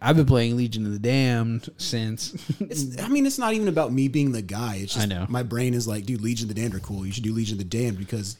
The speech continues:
Speaker 2: Games Workshop, Daddy Games Workshop doesn't want you to."
Speaker 1: Yeah, no, that's fair. I get it.
Speaker 2: So this is an opportunity for me to do that. And also, I found out funny stuff like,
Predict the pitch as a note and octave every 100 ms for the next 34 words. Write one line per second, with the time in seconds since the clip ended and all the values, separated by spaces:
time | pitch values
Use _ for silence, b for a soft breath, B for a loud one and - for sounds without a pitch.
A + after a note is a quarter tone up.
0 | - A#2+ A2 C3 F3+ C3+ B2 - b b
1 | _ - C#3 C#3+ C#3 C#3 C#3 E3 C3 B2
2 | C3 B2+ E3 - F#2+ F2 F#2 - _ _
3 | - F#3 G3 - F3 F3 - G#2+ A#2+ B
4 | B B B - C3 A2 G#2 A#2 - -
5 | A#2 A#2 C#3+ C#3+ C#3 C3+ B2 A#2+ A#2 C3
6 | A2+ G#2+ A2+ G#2+ G2+ F#2 F#2 F#2 - C#3+
7 | D#3 F3+ F3+ D3+ C3 A#2+ B2 B2+ C3 A#2+
8 | G#2+ B2 A2+ - A2 G#2 G#2 G2 G2